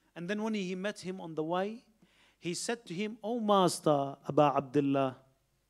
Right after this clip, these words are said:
he said to him, "O Master Aba Abdullah, do not expose yourself to death. Because if these people kill you,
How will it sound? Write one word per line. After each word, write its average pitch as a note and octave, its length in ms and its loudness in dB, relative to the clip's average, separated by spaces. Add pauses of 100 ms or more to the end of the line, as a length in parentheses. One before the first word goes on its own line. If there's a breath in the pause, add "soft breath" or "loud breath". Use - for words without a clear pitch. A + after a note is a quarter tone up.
(400)
he D3 120 -8
said F3+ 240 -6
to D#3 80 -8
him, G3+ 160 -8
"O G3+ 120 -8
Master G#3 320 -6
Aba D3+ 220 -6
Abdullah, C#3 420 -12 (580 soft breath)
do G3+ 160 -4
not C4 480 2
expose A#3 960 2
yourself A3 1040 -2 (640)
to F#2 100 -8
death. - 560 0 (1200)
Because G3+ 300 -4
if D#3+ 180 -8
these C4 320 0
people A#3+ 600 -2
kill D4+ 300 8
you, D#4 300 4